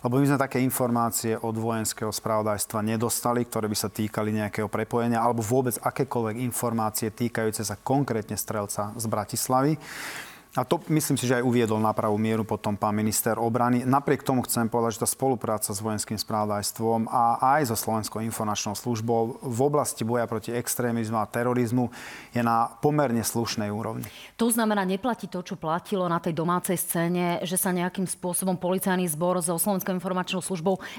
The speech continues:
Speaker 2: vybíjal na vnútorných konfliktoch? Toto skončilo a spolupracujete?
Speaker 1: To by s-
Speaker 2: Alebo spolupracujete len pri takýchto záležitostiach?
Speaker 1: My tie rozdielne názory na niektoré veci samozrejme máme a, a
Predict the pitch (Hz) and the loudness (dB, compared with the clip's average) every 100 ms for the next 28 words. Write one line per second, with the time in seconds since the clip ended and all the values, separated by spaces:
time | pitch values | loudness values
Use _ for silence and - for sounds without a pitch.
0 | 151 185 196 214 202 185 202 185 180 180 | 0 2 4 4 6 6 4 2 0 0
1 | 208 196 - 190 185 202 - 202 185 - | 0 0 0 2 2 -2 -2 -2 -2 -2
2 | 202 202 233 - 214 208 - 202 208 - | 0 0 -2 0 0 2 2 2 2 2
3 | 190 196 240 240 - 302 302 262 - 160 | 0 0 0 -2 -2 -2 0 -2 0 4
4 | 208 226 240 - 226 220 202 - 180 180 | 6 6 4 2 2 2 0 0 -2 2
5 | 160 156 156 147 147 151 - 147 135 131 | 2 0 -4 -4 -4 -6 -6 -4 -4 -4
6 | 127 131 - - - - _ _ _ _ | -8 -14 -12 -14 -16 -20 _ _ _ _
7 | - - 139 139 165 165 147 131 127 117 | -20 -8 0 2 2 4 4 6 4 2
8 | - - _ _ 135 127 147 143 151 135 | -2 -14 _ _ -4 0 2 2 2 4
9 | 123 117 120 113 113 107 104 98 113 110 | 4 4 2 2 0 0 -2 -4 -6 -4
10 | 107 - 110 104 101 - 104 110 110 107 | -4 -2 -2 -2 -2 -2 -2 -2 -2 -2
11 | 104 98 120 127 101 107 117 - | -2 0 2 2 0 0 -2 -2